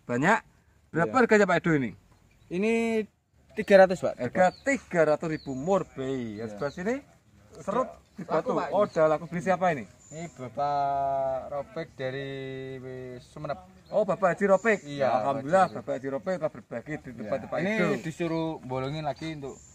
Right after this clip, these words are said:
Speaker 2: ditanamin biar cantik lah, Pak.
Speaker 1: Oh,
Speaker 2: Iya.
Speaker 1: iya, ya, buat
Speaker 2: Belum,
Speaker 1: program.
Speaker 2: belum dapat, apa itu,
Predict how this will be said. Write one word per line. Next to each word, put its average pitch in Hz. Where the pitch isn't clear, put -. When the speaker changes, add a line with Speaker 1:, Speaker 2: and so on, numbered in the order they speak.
Speaker 2:
ditanamin 127
biar 123
cantik 117
lah, 120
Pak. 110
Speaker 1:
Oh, 131
Speaker 2:
Iya. 120
Speaker 1:
iya, 120
ya, 117
buat 131
Speaker 2:
Belum, 170
Speaker 1:
program. 147
Speaker 2:
belum 170
dapat, 143
apa 143
itu, 165